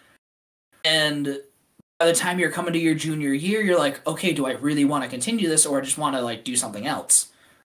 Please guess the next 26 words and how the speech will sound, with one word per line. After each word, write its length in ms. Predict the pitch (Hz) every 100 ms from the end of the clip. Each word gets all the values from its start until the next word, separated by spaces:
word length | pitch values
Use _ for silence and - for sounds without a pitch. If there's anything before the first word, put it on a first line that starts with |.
| _
Just, 180 | 135 131
like, 300 | 127 113 - _ _ _ _ _ _ _ _ -
enjoy 380 | 139 143 143 139
the 120 | 131
rest 260 | 131 135
of 140 | 131 113
my 120 | 107
life, 400 | 110 135 - -
or, 180 | 135 110
like, 400 | 107 104 101 -
just 240 | - 135 -
pick 160 | 143
a 60 | 135
different 320 | 131 113 98
hobby 300 | 131 127 117
at 100 | 95
that 180 | 98 -
point." 260 | 110 92 - _ - - _ _
You 100 | 170
wanna 160 | 170 170
be 140 | 156
serious 400 | 156 247 285 240
and 80 | 175
then 60 | 151
potentially 460 | 147 165 151 160 139
go, 240 | 139 120